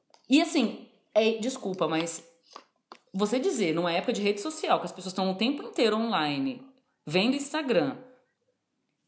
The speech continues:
que é, você, é mui-, é pedir demais você chegar num WhatsApp pra um amigo seu que você não pode ver e falar assim, "Oi, tá tudo bem?" Uma pessoa que você se importa, a gente tá partindo do pressuposto de que você se importa com essa pessoa.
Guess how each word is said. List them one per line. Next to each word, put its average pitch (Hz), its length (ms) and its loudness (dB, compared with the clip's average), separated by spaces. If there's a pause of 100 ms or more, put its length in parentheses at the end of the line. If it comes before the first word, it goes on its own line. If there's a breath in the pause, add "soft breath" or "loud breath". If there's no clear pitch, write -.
que 220 100 4
é, 208 160 2
você, 208 480 -2
é 208 80 4
mui-, 208 280 4
é 190 140 -2
pedir 202 340 -4
demais 214 600 -2
você 180 180 -6
chegar 185 260 0
num 190 100 0
WhatsApp 170 460 0
pra - 140 -8
um 180 40 0
amigo 175 240 -2
seu 170 140 -2
que - 40 -10
você 170 160 -4
não 190 120 -2
pode 208 180 0
ver 180 80 0
e 180 40 -2
falar 185 160 0
assim, 180 400 -2
"Oi, 302 300 2 (100)
tá - 80 -4
tudo 196 200 -4
bem?" 214 560 -2
Uma 202 120 4
pessoa 247 200 -2
que 302 80 -2
você 294 100 -2
se 330 80 -6
importa, 147 360 -2
a - 40 -6
gente 147 140 -6
tá 185 80 -2
partindo 185 300 -4
do 220 80 -2
pressuposto 190 520 -6
de 226 80 -12
que 214 60 -12
você 190 160 -4
se 226 100 -2
importa 220 340 -2
com 240 60 -8
essa 254 120 -6
pessoa. 233 460 -6